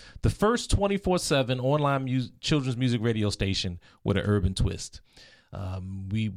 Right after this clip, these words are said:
play music of many different genres, uh, 'cause see, most children's music today focuses on the dominant culture,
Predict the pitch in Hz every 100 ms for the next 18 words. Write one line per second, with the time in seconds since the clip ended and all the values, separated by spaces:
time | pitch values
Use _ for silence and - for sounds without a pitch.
0 | - - 117 113 110 107 107 98 98 110
1 | 123 143 127 135 107 98 87 113 127 127
2 | 127 123 101 113 123 135 135 135 - -
3 | - _ - 101 127 - 139 185 262 -
4 | 117 180 175 113 92 104 90 101 98 101
5 | 98 95 - 131 131 107 104 95 98 95
6 | 90 117 131 90 85 92 - -